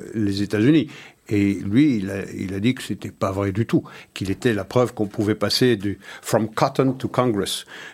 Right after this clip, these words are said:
de, du champ de coton au Congrès, que l'Amérique était le pays le plus, qui le plus au monde donnait, euh, sa chance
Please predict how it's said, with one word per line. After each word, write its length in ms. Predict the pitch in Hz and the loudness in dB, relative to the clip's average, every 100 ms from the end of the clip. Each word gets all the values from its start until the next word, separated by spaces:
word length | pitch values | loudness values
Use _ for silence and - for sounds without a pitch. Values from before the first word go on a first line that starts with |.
| - | -2
de, 260 | 101 101 101 - - - 113 | 2 2 0 -6 -20 -8 -4
du 40 | |
champ 180 | - 120 | 2 2
de 80 | 107 | 2
coton 480 | - 110 143 131 131 - - | 2 2 4 2 -2 -12 0
au 80 | 123 | 0
Congrès, 520 | - 107 107 131 139 | 4 4 6 4 2
que 140 | 135 110 113 | 2 2 4
l'Amérique 480 | 104 104 104 117 - | 2 2 4 2 0
était 220 | 104 120 | 0 2
le 120 | 110 | 2
pays 400 | 107 107 120 131 | 2 2 4 4
le 140 | 113 107 | 2 0
plus, 460 | - 123 - - - | 0 0 -2 -10 0
qui 140 | 151 131 | 4 4
le 80 | |
plus 320 | 113 135 131 123 | 4 2 2 4
au 80 | |
monde 280 | 113 135 120 | 4 4 4
donnait, 500 | 107 107 107 117 120 | 2 2 4 4 2
euh, 120 | 104 107 | -2 -4
sa 200 | - 107 | -4 -2
chance 480 | - 127 - - | 2 2 0 -6